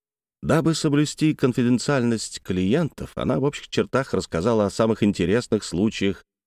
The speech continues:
за день, пока они вместе готовили ризотто с кабачками. К моменту, когда сели ужинать, Вебер не мог припомнить ничего из услышанного.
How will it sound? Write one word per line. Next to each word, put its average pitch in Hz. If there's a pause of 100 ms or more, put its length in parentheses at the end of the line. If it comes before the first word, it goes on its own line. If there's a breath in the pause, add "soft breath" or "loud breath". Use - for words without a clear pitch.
(220)
за 107
день, 107
пока 82
они 92
вместе 87
готовили 87 (160)
ризотто 98
с -
кабачками. 76 (1300)
К -
моменту, 139
когда 135
сели 135
ужинать, 113
Вебер 120
не 117
мог 120
припомнить 113
ничего 101
из 85
услышанного. -